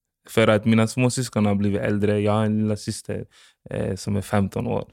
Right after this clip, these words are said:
Förstår du? Och hon fattar ju nu, typ, så här, mamma, hon alltid... Hon, eh, hon ska alltid, typ, så här, dra upp mitt namn i jämförelse. Typ, så här,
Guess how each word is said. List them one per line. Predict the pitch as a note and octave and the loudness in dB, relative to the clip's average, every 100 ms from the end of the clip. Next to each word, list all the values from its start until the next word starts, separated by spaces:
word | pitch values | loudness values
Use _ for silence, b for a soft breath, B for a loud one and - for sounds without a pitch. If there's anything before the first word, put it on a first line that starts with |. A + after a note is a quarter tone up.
| - | -14
Förstår | F#2+ G2 | -8 -4
du? | G2+ G2+ A#2+ b b b _ | -4 -4 -8 b b b _
Och | A2+ G2+ | 0 2
hon | G#2+ | 4
fattar | - A#2+ B2+ | 4 2 4
ju | A2+ G#2 | 4 4
nu, | G#2 G2 | 2 0
typ, | - F#2 | -4 -6
så | F#2 | -4
här, | F2+ F2+ | -4 0
mamma, | G#2+ A2 G#2+ | 2 2 0
hon | G#2 | -2
alltid... | G2+ G2+ - G#2 G2 - - _ | -6 -8 -8 -8 -8 -12 -20 _
Hon, | - G#2+ G#2+ G#2+ G#2+ | -4 0 2 2 2
eh, | G#2+ G#2+ G2+ - _ _ _ _ _ _ _ | 2 0 -2 -6 _ _ _ _ _ _ _
hon | A#2 | -2
ska | A2 A#2+ | 2 4
alltid, | A#2+ A2+ A#2 | 4 2 0
typ, | - G#2+ | 2 -2
så | - - | -2 0
här, | G#2+ | 0
dra | G2 - | 0 -2
upp | G#2+ A2+ G2 | 0 -2 0
mitt | G#2 G2+ - | 0 2 2
namn | G#2+ G2+ G2 G2 | 2 4 2 0
i | G#2+ G#2 G#2 | 0 2 2
jämförelse. | G#2 G2+ - G2+ G2 F2+ - | 2 2 2 2 0 -6 -12
Typ, | - - - | -12 -14 -14
så | - | -10
här, | F#2+ - | -8 -8